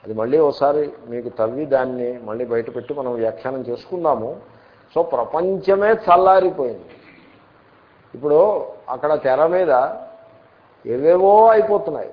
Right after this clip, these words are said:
మర్డర్స్ అయిపోతున్నాయి, శృంగార రసం అయిపోతుంది, కరుణ రసం అయిపోతుంది, హాస్య రసం అయిపోతుంది, అన్ని రసాలు అలాగా వచ్చేస్తున్నాయి తెర మీద. ఏమండి, కరెంటు పోయింది, ఏమైంది? ఆ ప్రపంచం అంతా ఏమైందండి?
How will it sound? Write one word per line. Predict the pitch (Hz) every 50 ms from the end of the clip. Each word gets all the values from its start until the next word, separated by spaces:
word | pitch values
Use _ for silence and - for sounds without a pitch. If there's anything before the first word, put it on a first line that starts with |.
| - - _ _ _ _ _ _ _ -
మర్డర్స్ | 123 139 147 147 175 190 175 139 175
అయిపోతున్నాయి, | 185 190 175 185 185 185 185 175 170 170 170 170 170 170 151
శృంగార | - - 151 151 156 170 180 180 185
రసం | 180 180 - - 185 190
అయిపోతుంది, | 185 180 175 180 180 175 175 175 175 170 170 170 165
కరుణ | - - 143 135 147 165 170
రసం | 170 175 - - 180
అయిపోతుంది, | 185 180 180 175 185 175 175 170 170 170 165 170 170
హాస్య | 156 123 120 131 127 - - - 175
రసం | 180 170 139 - 165
అయిపోతుంది, | 170 170 160 165 170 160 160 165 160 160 165 165
అన్ని | 160 143 135 139 151 165
రసాలు | 170 160 - - 165 170 170 175
అలాగా | 170 165 165 160 165 170 160 160 151 147
వచ్చేస్తున్నాయి | 139 127 - - 160 120 - - 143 143 135 120
తెర | 120 117 110 113
మీద. | 117 110 95 - - _ _ _ _ _ _ - 139
ఏమండి, | 160 - 226 247 233 - - - - - _ _ _ _ _ _ _ _ - - - - 190
కరెంటు | 180 185 190 202 220 202 220
పోయింది, | 185 180 165 156 139 120 107 98 - - - - _ _ _ _ _ _ 135
ఏమైంది? | 143 156 180 208 226 226 226 226 226
ఆ | 220 190 175
ప్రపంచం | 170 - 160 160 156 185 196 196 190 202 202
అంతా | 196 190 185 202 196 185 180
ఏమైందండి? | 185 202 208 214 214 214 208 202 208 190 151 120